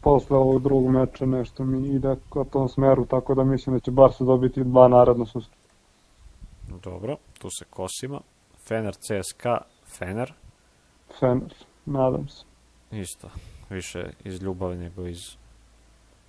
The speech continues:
Speaker 2: ovaj,
Speaker 1: Mislim i da nije opravdano da C S K dobije taj meč, baš t-, taj, taj duel t-, tri nula.
Speaker 2: Da, nije, nije
Speaker 1: Nije to
Speaker 2: pravedno.
Speaker 1: situacija kao F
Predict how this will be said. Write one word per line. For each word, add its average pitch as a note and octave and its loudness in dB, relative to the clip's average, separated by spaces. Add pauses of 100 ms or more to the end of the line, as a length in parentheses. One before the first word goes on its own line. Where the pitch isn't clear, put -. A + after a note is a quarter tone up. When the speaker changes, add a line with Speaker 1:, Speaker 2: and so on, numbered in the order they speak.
(120)
Speaker 2:
ovaj, F2 -14 (920)
Speaker 1:
Mislim E3+ 4
i D#3+ 8
da D3+ 12
nije F3 4
opravdano C#3+ 6
da C3 4
C C#3+ 2 (120)
S - -8
K C#3 6
dobije C3 6
taj C3 0
meč, - -4 (160)
baš D3+ 0 (120)
t-, - -14 (280)
taj, C#3+ 6 (880)
taj D3 4
duel C3+ 6 (100)
t-, C#3 0
tri C#3 0
nula. D3 -4 (1160)
Speaker 2:
Da, G#2 -8
nije, F#2+ -10
nije G#2 -4
Speaker 1:
Nije D#3+ 2
to D#3+ 6
Speaker 2:
pravedno. F3+ 4
Speaker 1:
situacija D3+ 4
kao D3 10
F C#3 2